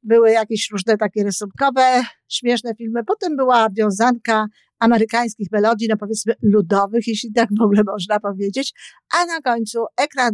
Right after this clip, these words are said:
zmienił się w flagę, taką łopocącą, trzepocącą i z głośników popłynęła, popłynął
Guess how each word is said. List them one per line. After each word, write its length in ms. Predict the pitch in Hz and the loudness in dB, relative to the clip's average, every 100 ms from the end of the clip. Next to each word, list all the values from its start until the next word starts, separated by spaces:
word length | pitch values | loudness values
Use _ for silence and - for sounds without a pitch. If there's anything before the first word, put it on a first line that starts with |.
| 214 | -4
zmienił 480 | 175 262 285 240 | -6 -4 0 2
się 220 | 214 214 202 | 2 -2 -6
w 280 | - - _ | -10 -20 _
flagę, 560 | 208 226 269 269 277 277 - - - _ | -4 -2 0 -2 -4 -4 -12 -20 -20 _
taką 440 | - 226 - 220 220 | -4 -4 -2 -4 -2
łopocącą, 1000 | 208 208 214 220 226 233 233 214 220 214 | -2 0 0 0 -2 -2 -2 0 0 -2
trzepocącą 880 | 214 226 220 214 214 214 214 247 254 240 - _ - | -2 -2 -2 -2 -2 -2 0 0 0 -4 -20 _ -4
i 40 | 381 494 | -2 -2
z 80 | |
głośników 600 | - 262 220 220 - 226 - | -2 -2 -2 -6 -2 -2 0
popłynęła, 1120 | 208 220 226 226 240 208 196 190 196 196 202 - - | 2 2 0 -2 0 2 0 -2 -4 -4 -4 -8 -10
popłynął 480 | 220 202 208 214 | -6 -4 -4 -4